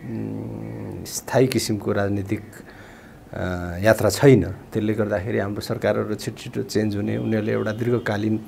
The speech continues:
योजनाहरू बनाउन नसक्ने, एकाडेमिक कामहरू अलिक प्रभावकारी ढङ्गले गर्नको लागि त अलिकति समय लाग्छ। त्यस्ता, अ, चाहिँ तपाईँको, अ,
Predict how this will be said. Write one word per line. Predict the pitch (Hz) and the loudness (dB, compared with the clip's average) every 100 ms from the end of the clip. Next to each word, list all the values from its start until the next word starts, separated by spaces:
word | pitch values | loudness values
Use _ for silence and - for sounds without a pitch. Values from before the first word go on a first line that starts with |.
| - - - - | -14 -18 -6 2
योजनाहरू | 110 120 110 101 104 | 4 6 4 2 0
बनाउन | 98 107 104 104 104 | 0 0 2 0 -4
नसक्ने, | - 98 - 107 107 | -4 -6 -4 -4 -4
एकाडेमिक | 110 120 110 107 107 - | -4 -2 0 0 0 -2
कामहरू | 104 98 98 107 104 104 | -2 0 0 -2 -4 -4
अलिक | 110 101 107 | -4 -4 0
प्रभावकारी | 107 107 107 - 107 | 4 4 2 0 0
ढङ्गले | 98 101 101 104 | 0 -2 -2 -2
गर्नको | 101 101 104 104 | 0 -2 -2 -2
लागि | 101 104 | -2 -2
त | 110 | -2
अलिकति | - 147 175 131 107 104 - - | -2 -2 -2 -2 -2 -4 -14 -16
समय | - - 110 113 | -4 2 4 6
लाग्छ। | 120 135 - 120 - - - - - | 6 4 0 -6 -8 -20 -18 -20 -4
त्यस्ता, | 135 - 131 123 117 | -2 2 4 4 2
अ, | - 113 101 98 95 | -2 -6 -6 -4 -4
चाहिँ | 95 117 113 | -4 -2 -2
तपाईँको, | 107 110 104 104 107 104 101 - - - - - | -2 -2 -2 -2 -2 -2 -4 -8 -18 -20 -20 -20
अ, | - | -12